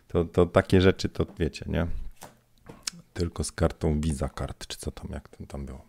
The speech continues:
No dobra, in-, innymi słowy... e, myślę, że o poprawne kolory warto dbać, czyli wszędzie tam, gdzie kolorystyka wam,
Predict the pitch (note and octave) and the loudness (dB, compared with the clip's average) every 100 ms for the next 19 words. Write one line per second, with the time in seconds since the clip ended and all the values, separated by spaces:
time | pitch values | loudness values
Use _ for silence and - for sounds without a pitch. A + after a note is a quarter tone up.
0 | - C3 A2 D#2 - - D3+ - G3+ G3+ | 0 6 6 4 -4 -8 -6 2 4 6
1 | F3 E3+ D#3+ D3+ C#3 C3+ - - - A2+ | 6 6 6 6 4 0 -12 -18 -8 0
2 | A2 G#2+ G2+ F#2+ F#2 - - _ _ _ | 4 6 6 6 2 -4 -14 _ _ _
3 | A#2+ B2+ - B2 A#2 G2+ G2 - A2 A2+ | 4 4 6 6 10 10 8 4 4 4
4 | G2 - A#2 A2 A#2+ A#2+ - G2+ F#2+ F2 | 0 -4 2 8 8 8 10 12 12 12
5 | F2+ - G2 A2 C3+ - - G2 - G#2+ | 10 10 8 8 6 6 -2 -2 2 2
6 | G2+ G2+ G2 F2+ E2 E2 - F#2+ - F#2+ | 4 4 4 2 2 -2 -10 -18 -2 2
7 | F2+ F2 - - - D2+ E2 D#2 D2+ | 4 2 -2 0 4 6 6 4 2